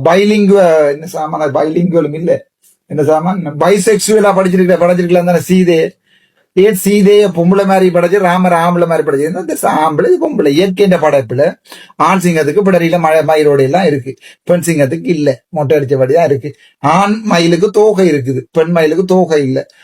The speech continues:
ஆண் எருதுக்கு மேல பெரிய கொம்பவுண்ட் இருக்கு, பெண் மயிலுக்கு இல்ல.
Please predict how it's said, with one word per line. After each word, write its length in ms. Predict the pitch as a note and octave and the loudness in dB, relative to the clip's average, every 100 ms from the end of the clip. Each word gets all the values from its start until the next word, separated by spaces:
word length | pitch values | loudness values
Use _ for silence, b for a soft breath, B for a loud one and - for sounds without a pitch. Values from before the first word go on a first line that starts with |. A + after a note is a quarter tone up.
| b - | b -4
ஆண் 300 | E3 G#3+ G#3+ | 0 2 2
எருதுக்கு 400 | G3 G3 F3+ G#3 | 2 2 0 0
மேல 380 | G#3 G3 G3 - F3+ | 0 2 0 -4 -2
பெரிய 240 | F3 E3+ | 0 2
கொம்பவுண்ட் 480 | D3 D#3+ E3+ E3+ D#3+ | 2 0 2 0 0
இருக்கு, 300 | D3 B2 C3+ _ _ | -2 -2 -6 _ _
பெண் 240 | D#3+ F3 | 0 2
மயிலுக்கு 320 | D#3+ E3 F3+ | 2 0 2
இல்ல. 300 | D#3+ C#3+ C3 | 0 -2 -6